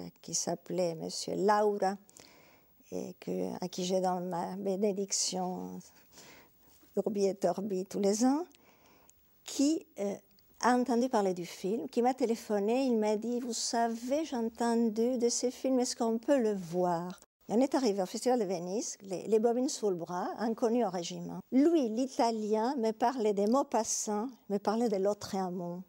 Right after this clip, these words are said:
pendant que tous les autres me l'avaient jeté à la figure. Et le trois septembre mille neuf cent soixante-neuf, les films étaient montrés al Palazzo del Cinema, et là,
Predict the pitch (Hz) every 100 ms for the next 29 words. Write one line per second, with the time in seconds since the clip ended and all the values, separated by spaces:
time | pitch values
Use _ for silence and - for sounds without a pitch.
0 | _ _ 180 190 208 208 202 214 208 180
1 | 208 220 180 180 196 190 190 190 185 -
2 | - _ 170 196 - 214 202 240 - 339
3 | - 254 - - 214 190 180 180 180 -
4 | 180 - - 214 233 311 359 - - 339
5 | - 185 - 233 214 196 185 170 - -
6 | - 190 208 170 170 175 - 165 170 180
7 | - 170 - 185 190 - 202 240 294 339
8 | - - _ _ 233 220 202 214